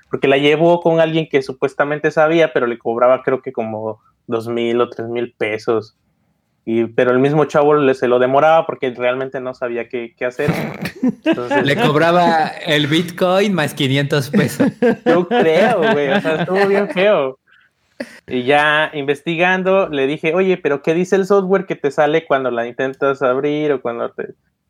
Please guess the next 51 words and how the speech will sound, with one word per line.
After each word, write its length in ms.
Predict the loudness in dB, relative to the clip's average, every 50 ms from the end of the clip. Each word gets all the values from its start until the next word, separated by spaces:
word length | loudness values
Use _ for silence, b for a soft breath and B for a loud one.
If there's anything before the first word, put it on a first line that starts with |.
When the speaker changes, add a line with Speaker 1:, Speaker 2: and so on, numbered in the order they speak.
| _ _ _ _ _ _ _
Speaker 1:
"Pues 200 | -2 -2 -2 2 2
mira, 180 | 2 4 4
me 140 | 4 2 2
cobra 260 | 2 2 4 4 4
una 140 | 4 4 4
lana, 540 | 4 4 4 4 4 4 2 2 0 -2 _ _ _ _ -2
pero 240 | 0 2 2 0
también 220 | 0 -2 -2 -2 -2
me 100 | -4 -4
dice 320 | -4 -6 -4 -6 -6 -6
que 120 | -4 -6 -6
se 180 | -6 -6 -6 -4
llama 300 | -4 -4 -4 -2 -4 -6
así, 180 | -4 -4 -6
así". 260 | -6 -4 -6 -12 -12 _ _ _ _ _ _ _ _ _ _ _ _ _ -10
Y 200 | -8 -8 -6 -2
ya 400 | 0 0 2 2 2 2 2 2
me 120 | 0 0 -2
mandó 300 | -2 -2 0 2 2 2
el 100 | 2 2
nombre, 560 | 2 2 2 2 2 2 2 0 0 -4 _ _ _ _ _ _ _ _ -2
y 60 | 0 2
era 300 | 2 4 4 4 4 4
un 120 | 2 2
ransomware, 500 | 2 2 0 0 0 0 0 2 0 0
como 200 | 0 -2 -2 0
que, 280 | 2 2 2 2 0 -6 _ _ _ -6
como 180 | -2 -2 0
que 80 | 0 0
hay 60 | 0
gente 360 | 2 0 0 2 0 -2 -2
que 100 | 0 -4
está 560 | -4 -2 -2 -2 -2 0 0 -2 -4 -4 -10 _ _ _ _ _ -8
usando 400 | -6 -2 0 0 2 2 2 4
los 180 | 4 2 0 0
que, 380 | 0 2 2 2 2 0 0 -2
los 160 | -4 -4 -4
que 140 | -6 -6 -2
ya 140 | 0 0
están 320 | 0 0 0 -2 -2 -2 0
como 260 | -2 -4 -4 -4 -2
caducados, 720 | 0 -2 0 -2 -4 -6 -2 0 2 4 4 2 2 -2
o 20 |
sea, 140 | -4 -6 -6
que 200 | -6 -6 -8 -4
ya, 380 | 0 0 0 2 0 -2 -2 -2
ya 140 | -4 -6 -6
fueron 800 | _ -2 0 0 0 -2 -4 -6 -10 -12 -14 -16 -16 -18 -20 -16 _
solucionados 680 | -6 -4 -4 -4 -2 -2 -2 0 0 0 0 0 -2 -4
y 40 | -2
todo, 320 | 0 2 2 2 0 B